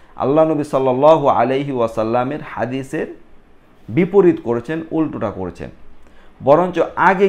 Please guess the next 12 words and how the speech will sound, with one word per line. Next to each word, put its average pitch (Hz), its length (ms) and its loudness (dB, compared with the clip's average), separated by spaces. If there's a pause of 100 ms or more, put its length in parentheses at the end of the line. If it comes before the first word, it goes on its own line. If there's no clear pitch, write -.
গিয়ে 147 160 4 (100)
মসজিদে 135 460 -2 (180)
প্রবেশ 202 280 2 (140)
করে 113 200 2 (920)
আগে 139 200 0 (220)
নামাজ 156 280 2 (140)
পড়বে, 127 320 -2 (400)
এরপরে 156 360 2 (120)
বসবে। 85 320 -8 (520)
কিন্তু 160 300 -4 (220)
এই 175 80 2 (480)
বিষয়টা 143 300 -2